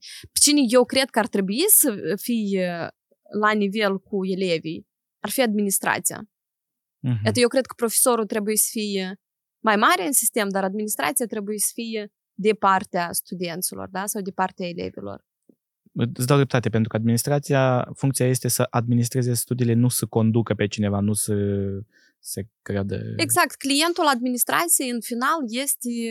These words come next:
Speaker 1: elevul, da? Sau studentul. Iar profesorul este un instrument care este replaceable, adică oricând
Speaker 2: Da.
Speaker 1: poate fi schimbat. Eu am putut fi schimbat,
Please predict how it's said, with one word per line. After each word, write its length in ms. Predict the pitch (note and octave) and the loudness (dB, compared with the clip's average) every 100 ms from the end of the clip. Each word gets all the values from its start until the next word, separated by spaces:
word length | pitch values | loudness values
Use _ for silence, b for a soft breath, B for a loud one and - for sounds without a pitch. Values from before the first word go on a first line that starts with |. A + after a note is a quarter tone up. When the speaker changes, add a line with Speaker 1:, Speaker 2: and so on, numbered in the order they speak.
| G#3+ G#3 G3 - - G3+ | -6 -8 -8 -12 -12 -2
Speaker 1:
elevul, 520 | G#3+ B3 C#4+ F#3 F3+ | 0 2 2 2 -2
da? 200 | F3 G#3+ C#4+ | -2 -2 0
Sau 180 | - | -2
studentul. 760 | G#3 - A3+ B3 G3+ F3+ - - B B B _ | -2 -2 -2 0 0 -2 -8 -12 B B B _
Iar 220 | A3+ A#3+ | 2 2
profesorul 420 | B3+ - D#4 F4 C4+ | 0 0 0 0 0
este 200 | C4 B3+ | 0 0
un 100 | B3 | 0
instrument 800 | B3 - C4 B3+ A#3 F3 F3 - _ _ | 0 0 0 2 2 0 -4 -16 _ _
care 200 | G#3 G#3 | 0 2
este 340 | A3+ A#3+ - - | 2 -2 -2 -2
replaceable, 1000 | F#3+ B3+ - B3+ B3+ - F#3 E3+ E3 | 0 0 2 6 6 6 4 2 0
adică 280 | - G3+ - | 0 -2 2
oricând 500 | A#3 B3+ - A#3+ D4+ | 2 2 0 -2 -2
Speaker 2:
Da. 200 | C4 D#3+ G2+ - _ _ _ | -2 -4 -6 -12 _ _ _
Speaker 1:
poate 260 | - C4 - | 2 2 0
fi 100 | C4 | -2
schimbat. 380 | - A#3 G3 F#3+ | -2 2 0 0
Eu 340 | G3 A3 C#4 D#4 | -2 2 4 2
am 100 | C#4+ | 0
putut 220 | - C#4 | -4 -6
fi 80 | C#4 | -4
schimbat, 460 | - A#3+ A3+ A3+ | -2 0 0 -2